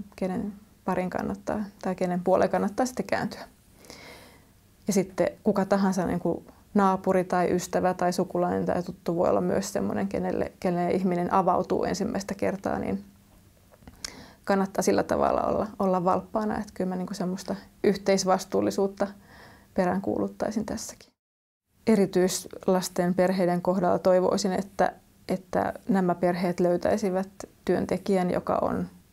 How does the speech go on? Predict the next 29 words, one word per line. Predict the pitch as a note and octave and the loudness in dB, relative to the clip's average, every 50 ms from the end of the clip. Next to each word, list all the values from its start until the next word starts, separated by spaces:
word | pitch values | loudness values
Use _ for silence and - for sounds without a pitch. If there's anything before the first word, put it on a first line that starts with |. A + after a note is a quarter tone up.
| _ - | _ -6
kiinnostunut | - E3+ D#3+ - - G3 - - F#3+ F#3 F#3+ F#3+ - | -4 -2 -2 -2 -2 -4 -4 -4 -2 -2 -2 -2 -2
heidän | G3 F3+ F#3 F3+ F3 - | 0 0 0 0 -2 -2
asioistaan | G3 G3 G3 - F#3+ F#3 - - F#3 G3 G3 | -4 -4 -2 -4 -4 -4 -2 -2 -2 0 0
ja | F#3 | -2
haluaa | F#3 - - F3 - - - - - - | -2 0 0 0 0 0 0 0 2 0
auttaa | F#3+ F#3+ F#3+ - - G#3 G3 | 0 0 -2 -4 -2 0 0
ja | F#3 F#3 | 2 2
räätälöidä | F#3 F3+ - F3 - G3+ G3+ G3 F#3+ F#3 F3+ - - - | 2 0 0 0 0 2 2 2 2 2 0 -2 -4 0
juuri | G#3 G3+ G3 F#3 F#3 F#3 | 2 4 4 4 2 2
tälle | F#3 F3 F#3 G3 - G3+ G3 - | 0 0 0 0 0 0 -2 -2
perheelle | - - - F#3+ F#3+ G3+ F#3 F#3+ F#3+ F#3+ G3 - - - - - - - - - _ _ | -2 -4 -2 -2 -2 -2 -2 0 -2 -2 -4 -6 -12 -20 -20 -20 -20 -20 -20 -20 _ _
sopivan | - - F#3+ F#3 F#3 - F3 - - - F3+ F3+ F3+ - - - - - - - - - _ - | -4 0 0 0 0 0 0 0 0 0 0 -4 -6 -8 -16 -20 -20 -20 -20 -20 -20 -20 _ 0
tukipaketin. | - A3+ F#3+ - F3 - - F#3 F#3 - F3+ - - F#3+ F#3+ F#3 - - - - - - - - - - _ _ _ | 0 2 2 2 -2 -2 -2 -4 -2 -2 -4 -2 -2 -2 -2 -2 -4 -8 -18 -20 -20 -20 -20 -20 -20 -20 _ _ _
Usein | - G3 G3 F#3 F3+ F3+ | 0 2 4 4 4 4
perheen | F3+ F3 G3+ F#3+ F#3 F3 E3+ E3+ E3+ - - | 2 2 2 2 2 2 2 0 0 0 0
omat | F#3+ F#3+ F#3 F#3 F#3+ - | 2 4 4 2 2 2
voimat | F#3 F#3+ - F#3 F3+ F3 - - - - | 0 2 2 2 2 0 -4 -6 -6 -2
voi | F3 E3+ - - | 0 2 4 4
olla | - - G3 | 4 4 2
hirveän, | F#3+ G3 F3+ F3 E3+ F3 F#3+ G3 G3 G3 - - - | 2 2 0 0 0 0 -2 0 -2 -2 -4 -2 0
hirveän | G3 F3+ F3 F#3+ F#3+ F#3+ F3 | 0 2 2 2 2 2 2
vähissä | F#3 F3+ F#3+ G3 F3+ - - - - | 2 0 0 0 -4 -4 -4 -2 0
ja | - - - - F#3 - - | 0 0 0 -2 -4 -6 -8
saattaa | - - F#3 F3+ F3+ - F3+ F#3+ | -4 -4 -4 -2 -2 -2 0 2
olla, | - - G3 | 2 2 0
että | F3+ - - F#3+ F3 F#3 | -2 -4 -10 -10 -10 -8
esimerkiksi | G#3+ - F#3+ F3+ - - | -6 -6 -6 -6 -4 -2
toinen | G3 G3 G3 F#3+ F3+ E3 | -2 0 0 0 0 0
vanhempi | F3+ F#3 F#3 F#3 F#3+ G3 F3+ F#3 F3+ - | 0 0 0 0 -2 -2 -2 -4 -6 -6